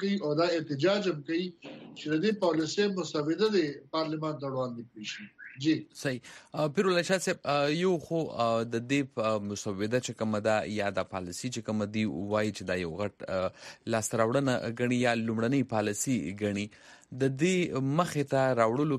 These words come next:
Speaker 2: کې، نه راوړلو کې څه وجوهات دي؟ آه، په کار نه و چې دا، آم، پارلمان ته وړاندې کړل شوې وي، میډیا ته راغلې وي. او په دې باندې د مخالفو حکومتونو، مخالفو، آه، پارټیانې چې کوم دي، نو دوی صرف دغه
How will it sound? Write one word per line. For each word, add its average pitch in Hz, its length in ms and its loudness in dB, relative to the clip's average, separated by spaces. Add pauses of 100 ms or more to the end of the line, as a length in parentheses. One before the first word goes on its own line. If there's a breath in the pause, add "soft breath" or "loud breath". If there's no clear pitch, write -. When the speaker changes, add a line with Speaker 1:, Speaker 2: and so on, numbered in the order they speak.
Speaker 2:
کې، 123 400 -2 (160)
نه 156 120 4
راوړلو 120 340 4
کې 113 140 -6
څه - 160 -2
وجوهات 107 560 0
دي؟ 101 100 -2 (220)
آه، 92 180 -4 (140)
په 98 60 -2 (100)
کار 113 120 2 (100)
نه 120 60 0
و 120 140 0
چې - 140 -10
دا، 110 80 2 (160)
آم، 104 100 -6 (120)
پارلمان 104 380 0
ته 113 80 -2
وړاندې 107 280 -2
کړل 107 200 0
شوې 117 140 -4
وي، 107 160 0 (120)
میډیا 110 340 0
ته 104 140 -6
راغلې 104 300 0
وي. 131 100 -4 (580 loud breath)
او 131 120 4
په 143 60 6
دې 160 140 2
باندې 156 200 2 (120)
د 127 160 0
مخالفو 127 580 -2
حکومتونو، 117 720 -2 (160)
مخالفو، 127 480 -2
آه، 107 240 0 (100)
پارټیانې 110 440 2
چې - 140 -10
کوم 101 200 -2
دي، 120 80 0 (500 loud breath)
نو 127 80 4
دوی 156 260 0
صرف 151 280 2 (100)
دغه 147 160 4